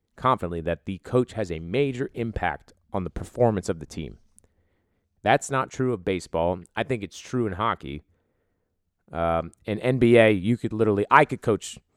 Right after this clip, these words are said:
some of these N B A players. It's just about who can jump high and shoot, shoot well. And it's not Ben Simmons. <clears throat>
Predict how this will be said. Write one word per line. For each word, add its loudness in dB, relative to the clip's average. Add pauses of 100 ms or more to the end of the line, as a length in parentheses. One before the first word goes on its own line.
(140)
some -6
of -8
these -6
N -4
B -6
A -2
players. -8
It's -14
just -2
about 0 (440)
who 4
can -2
jump 4
high 6
and -2
shoot, 4 (280)
shoot 8
well. -2 (840)
And -8
it's -10
not -2
Ben -6
Simmons. -12 (460)
<clears throat> -4